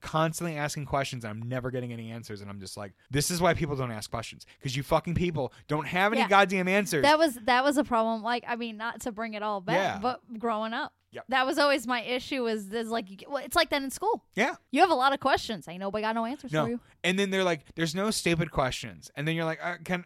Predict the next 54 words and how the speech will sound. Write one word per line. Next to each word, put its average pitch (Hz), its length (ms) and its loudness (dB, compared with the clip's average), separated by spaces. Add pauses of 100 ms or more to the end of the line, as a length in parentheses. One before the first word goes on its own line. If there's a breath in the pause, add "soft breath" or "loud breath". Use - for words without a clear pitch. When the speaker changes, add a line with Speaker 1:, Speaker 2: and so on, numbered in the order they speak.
Speaker 1:
uh, 180 140 -2 (180)
what's, 196 320 -2 (200)
can 180 140 -4
I 185 80 -2
ask 196 300 -2
you 202 80 2
a 170 40 0
question?" 190 460 0
And 151 180 -4
then 139 120 -4
they're 135 100 -4
just 127 240 -6
like, 131 280 -2
"Well, 180 120 8
I - 20 10
don't 185 100 8
have 190 100 4
any 160 200 0
answers." 113 340 -6
And 135 120 -8
that's 143 160 -2
fucking 123 300 -2
dumb. 92 300 -8
Speaker 2:
Or, 262 280 2
yeah, 285 180 2 (140)
yeah, 285 200 2
you're 277 220 8
a 285 60 6
fucking - 260 4
idiot 254 260 -2
for 269 120 0
asking 247 380 0
it. 190 100 -8
Speaker 1:
Yeah, 180 380 2
and - 80 4
Speaker 2:
You're, 359 100 8
Speaker 1:
it's 196 80 4
like, 165 180 -6
"Wha-" 165 120 -4 (300)
Speaker 2:
you're, 370 260 4
no, 359 200 12
you're 349 240 2 (120)
an 370 80 -2
idiot 359 200 -4
for 311 140 -4
telling 302 380 0
me 269 140 -8
that 247 200 -6
you 262 180 -8
have 262 220 -6
answers. 339 400 -10
Speaker 1:
Yes. 208 480 -2
Speaker 2:
<laughs> - 420 -14
Speaker 1:
Yep. 165 240 2